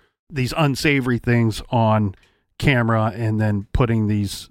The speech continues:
videos together on their social media pages. And we know that she knew this because she is in some of the pictures with them holding guns in a, in a tough-looking pose and is even posing with her little daughter in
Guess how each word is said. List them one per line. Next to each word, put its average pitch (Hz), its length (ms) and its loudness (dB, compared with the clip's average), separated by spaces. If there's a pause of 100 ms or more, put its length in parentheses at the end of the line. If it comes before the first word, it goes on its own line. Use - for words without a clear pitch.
(200)
videos 120 560 0
together 101 640 -2
on 110 180 -2
their 104 140 -2
social 107 380 -4
media 107 320 -2
pages. - 560 -12 (180)
And 147 140 4
we 151 100 4
know 226 180 6
that 226 100 0
she 147 180 2
knew 120 160 4
this 139 200 2
because 147 380 2
she 196 220 0
is 175 140 6
in 160 140 4
some 160 220 2
of 156 60 2
the 135 60 2
pictures 135 380 0
with 151 220 0
them 120 200 2
holding 131 360 0
guns 123 400 0
in 127 100 0
a, 117 140 -2 (200)
in 113 260 -8
a 104 60 -2
tough-looking 131 640 -4
pose 147 580 0
and 127 320 0
is 131 280 -2
even 143 320 0
posing 147 520 2
with 135 180 0
her 139 420 2
little 135 440 0
daughter 123 600 2 (360)
in 127 480 2